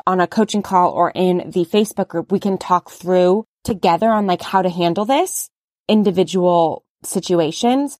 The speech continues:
But the second thing that you're gonna wanna do is look at your contract. And sometimes people will, you know, fully adhere to the contract that is set in place. Like, for example, in your contract, you might say,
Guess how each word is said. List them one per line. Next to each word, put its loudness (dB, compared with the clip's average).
But -2
the 2
second 0
thing 2
that 0
you're -2
gonna 0
wanna 0
do 0
is -2
look 0
at -2
your 0
contract. -4
And 2
sometimes 0
people -2
will, 2
you 0
know, 0
fully 0
adhere 0
to -12
the 0
contract -4
that 2
is -2
set 0
in -4
place. -2
Like, -2
for 0
example, 0
in 2
your 2
contract, -4
you 2
might 0
say, 2